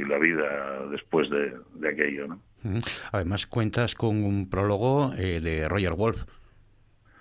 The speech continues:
Speaker 1: Sí, Roger Wolf y yo nos conocimos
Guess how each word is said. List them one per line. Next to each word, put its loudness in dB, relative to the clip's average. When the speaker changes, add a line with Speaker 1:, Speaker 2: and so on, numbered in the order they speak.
Speaker 1:
Sí, 6
Roger 4
Wolf 0
y 0
yo 4
nos -4
conocimos 2